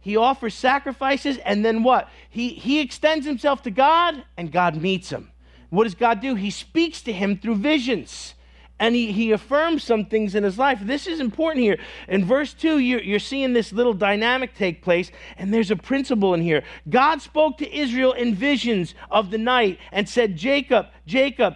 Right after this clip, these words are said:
He said, "Here am I." So he, he reaches out to God with the offering, and God reaches back to him by speaking to him. Now, notice some things here.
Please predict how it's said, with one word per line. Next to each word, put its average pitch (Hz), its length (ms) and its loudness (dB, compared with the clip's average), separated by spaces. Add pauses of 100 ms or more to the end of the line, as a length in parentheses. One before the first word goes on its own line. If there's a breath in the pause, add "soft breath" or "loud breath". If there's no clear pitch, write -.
(160 loud breath)
He 240 140 -2
said, 220 240 0
"Here 294 320 0
am 254 140 0
I." 233 300 2
So 233 340 2 (260 loud breath)
he, - 320 -6
he 254 160 2
reaches 320 380 -2
out 285 180 2
to 247 100 -4
God 254 360 2 (200 loud breath)
with 220 200 -2
the 214 100 -2
offering, 202 720 0 (180 loud breath)
and 175 180 -4
God 247 380 2
reaches 240 400 -2
back 226 400 0
to 208 80 -4
him 208 460 0 (200 loud breath)
by 185 140 2
speaking 214 720 -4
to 165 120 -4
him. 131 280 -4 (260 loud breath)
Now, 214 220 2
notice 262 420 0
some 220 280 0
things 175 280 -2
here. 147 320 0